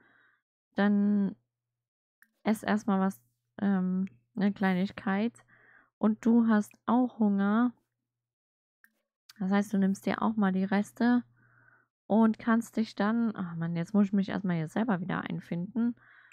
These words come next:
ähm, dich hier gerne, ähm, vor den Kaminkanal schmeißen? Okay, wusste ich gar nicht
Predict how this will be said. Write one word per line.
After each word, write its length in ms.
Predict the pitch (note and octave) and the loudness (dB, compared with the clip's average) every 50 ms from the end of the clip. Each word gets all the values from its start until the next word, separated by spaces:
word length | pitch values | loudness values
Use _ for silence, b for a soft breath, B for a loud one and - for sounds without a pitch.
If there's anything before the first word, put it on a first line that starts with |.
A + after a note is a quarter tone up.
| b b b b b _ - | b b b b b _ -2
ähm, 580 | G#3 G#3 A3 G#3+ G#3 G#3 G#3 G#3 G#3 G#3 G3 - | 2 2 4 4 4 2 2 2 0 0 -2 -2
dich 180 | - A#3 G#3 - | -2 -2 -2 -2
hier 320 | - - A3+ A3+ A#3 A3 | -2 0 2 2 2 2
gerne, 720 | - - F#3 G3 G3+ G#3 G#3 G#3 G3+ G3+ G3 G3 G3 G#3 - _ _ _ _ _ _ _ _ _ _ _ _ _ - | 0 0 0 2 2 2 2 2 2 2 2 2 0 -2 -4 _ _ _ _ _ _ _ _ _ _ _ _ _ -6
ähm, 680 | G3 G3 G3+ F#3+ F#3+ F#3+ F#3+ F#3 F#3 F#3 F#3 F#3 G3+ _ _ _ _ _ _ _ _ _ _ _ _ _ _ _ _ - _ _ _ _ _ _ _ _ _ _ _ _ _ - - _ _ _ _ | -2 -2 0 0 -2 -2 -2 -2 -2 -4 -4 -6 -6 _ _ _ _ _ _ _ _ _ _ _ _ _ _ _ _ -20 _ _ _ _ _ _ _ _ _ _ _ _ _ -20 -20 _ _ _ _
vor 280 | _ - A3+ A3 G#3+ | _ -4 0 0 2
den 460 | G#3 G3+ G3 F#3+ F#3+ F#3 F#3 F#3 F#3 - _ _ _ _ _ _ _ _ _ _ _ _ _ _ _ _ _ _ _ _ - | 2 2 0 0 0 0 -2 -4 -4 -8 _ _ _ _ _ _ _ _ _ _ _ _ _ _ _ _ _ _ _ _ -16
Kaminkanal 1080 | - - E3+ E3+ E3 D3+ D#3 F#3+ G#3 - - G#3+ A3+ C4 D#4+ E4+ F4+ F#4 F#4+ F#4 F4+ | -8 -6 -4 -4 -4 -4 -6 -8 -8 -6 -6 -4 -4 -2 -4 -4 -4 -4 -4 -6 -8
schmeißen? 540 | - - - D4 - F#4 F#4+ - - G#4+ G#4+ G4+ | -10 -10 -10 -8 -6 -6 -8 -10 -12 -14 -12 -8
Okay, 580 | D#4 A3 G#3+ - - F#3 E3+ E3+ E3+ C4 D#4+ G4 G#4 G4+ _ _ _ _ _ | -8 -8 -8 -8 -6 -6 -6 -6 -6 -6 -6 -8 -8 -10 _ _ _ _ _
wusste 300 | - A#3 E4 - - - | -8 -8 -8 -6 -8 -8
ich 160 | E3+ E3+ - - | -8 -8 -10 -12
gar 200 | - - - - | -14 -12 -12 -14
nicht 400 | - - - G3+ - - - | -16 -18 -20 -20 -20 -20 -20